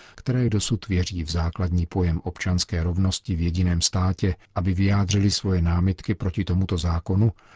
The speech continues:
a poukazovali na rizika, která představuje pro budoucnost této země. Končí tiskové sdělení Jeruzalémského patriarchátu latinského ritu,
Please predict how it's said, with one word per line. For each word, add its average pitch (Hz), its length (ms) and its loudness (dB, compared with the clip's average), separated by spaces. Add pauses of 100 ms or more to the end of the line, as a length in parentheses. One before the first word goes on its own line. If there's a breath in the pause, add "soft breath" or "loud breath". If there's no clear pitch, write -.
(300 loud breath)
a 127 100 -2
poukazovali 85 800 0
na 80 140 0
rizika, 107 420 0
která 82 360 -2
představuje 101 680 0
pro 90 220 -4
budoucnost 92 600 0
této 87 320 -2
země. 85 380 0 (840 soft breath)
Končí 107 380 0
tiskové 92 480 0
sdělení 90 520 0
Jeruzalémského 90 800 -2
patriarchátu 90 800 -2
latinského 85 640 0
ritu, 90 320 -2